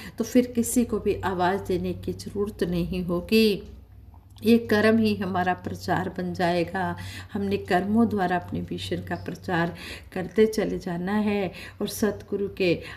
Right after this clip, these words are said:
आशीर्वादों के भागीदार बनना है। आओ दातार के चरणों से यही अरदास करते हैं, सच्चे पातशाह जिस तरह भी आप जी हमें समझा रहे हैं, हम इन वचनों पर चलते हुए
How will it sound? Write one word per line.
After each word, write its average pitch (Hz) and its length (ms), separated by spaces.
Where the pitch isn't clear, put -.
आशीर्वादों 208 880
के 170 200
भागीदार 180 800
बनना 170 320
है। 156 560
आओ 196 320
दातार 202 520
के 202 180
चरणों 202 500
से 185 380
यही 226 360
अरदास 185 520
करते 190 400
हैं, 185 320
सच्चे 240 400
पातशाह 185 1040
जिस 220 340
तरह 247 220
भी 214 180
आप 175 240
जी 196 220
हमें 180 280
समझा 180 580
रहे 190 240
हैं, 185 320
हम 202 200
इन 196 200
वचनों 170 400
पर 196 180
चलते 180 500
हुए 180 340